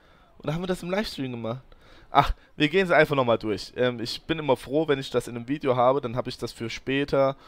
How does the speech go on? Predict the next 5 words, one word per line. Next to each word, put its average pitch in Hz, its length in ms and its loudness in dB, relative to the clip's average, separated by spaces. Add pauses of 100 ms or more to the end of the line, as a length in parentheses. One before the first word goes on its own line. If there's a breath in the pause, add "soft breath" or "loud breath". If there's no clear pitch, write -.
(260 loud breath)
nochmal 120 340 2
sozusagen 113 800 2
in 113 200 -10
Videoform 120 840 0
aufgenommen. 104 640 -2